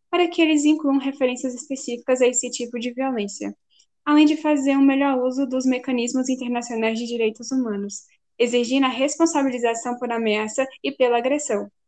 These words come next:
Os estados precisam instituir ou fortalecer estruturas legais que ofereçam proteção às mulheres contra essa violência,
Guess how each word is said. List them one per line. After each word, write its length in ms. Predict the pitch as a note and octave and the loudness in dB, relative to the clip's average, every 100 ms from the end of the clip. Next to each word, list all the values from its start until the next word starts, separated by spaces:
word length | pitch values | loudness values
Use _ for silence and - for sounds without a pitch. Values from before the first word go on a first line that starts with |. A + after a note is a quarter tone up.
| _ _ _ - | _ _ _ -4
Os 100 | E4 | 4
estados 440 | F4+ D#4 B3+ C#4 | 4 4 -2 -2
precisam 560 | - D#4 D4 B3 A#3+ B3 | -4 -4 -2 -2 -2 -4
instituir 480 | - A#3 - A#3 - | -8 -12 -8 -6 0
ou 120 | C4 | 0
fortalecer 640 | D4 D4 - B3+ A#3+ A#3+ A#3+ | 2 -4 -2 2 2 2 -2
estruturas 560 | A3+ A#3+ A#3+ C4 C4+ | -2 -6 -2 0 0
legais 400 | A#3+ A3 A3+ A3 | 0 0 0 0
que 80 | B3 | -6
ofereçam 520 | A#3+ A#3 A#3 A#3+ C#4 | -2 -2 -2 -2 -2
proteção 420 | C4+ B3+ B3 B3 | 0 2 0 -4
às 100 | A#3 | -8
mulheres 380 | A#3 A3+ A3 A3 | -4 -2 -2 -4
contra 400 | - B3+ D4 C4+ | -4 -2 0 0
essa 220 | A3 A3 | -2 -2
violência, 540 | G#3 G#3 G#3 G#3 - | -4 -2 -2 -6 -10